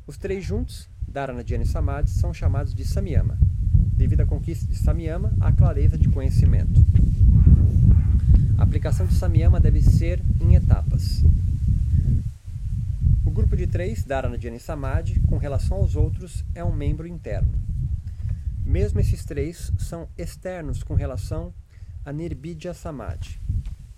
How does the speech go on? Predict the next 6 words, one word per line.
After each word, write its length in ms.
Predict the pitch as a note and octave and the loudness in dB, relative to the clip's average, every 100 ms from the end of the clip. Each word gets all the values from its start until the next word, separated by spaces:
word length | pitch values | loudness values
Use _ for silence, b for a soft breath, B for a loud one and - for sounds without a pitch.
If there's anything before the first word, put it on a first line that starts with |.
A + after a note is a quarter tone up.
| - - - - - - _ _ - - - - - - - - - _ - - - - - - - - | -20 -20 -18 -16 -16 -20 _ _ -20 -20 -16 -16 -14 -16 -18 -20 -20 _ -20 -18 -16 -16 -6 -4 -4 -6
Nirodha 480 | C3 D#3 E3+ E3 C3 | -6 -8 -6 -6 -8
parinama, 600 | B2 C3 C3 D3+ G#3 - - | -8 -10 -6 -6 -6 -8 -10
a 120 | C3+ | -10
transformação 580 | C3 C3 - B2 A#2+ D3+ | -10 -10 -8 -10 -12 -14
de 100 | C3+ | -14
controle, 600 | - A2 A#2+ A#2 D3+ F#3 | -16 -18 -14 -12 -12 -14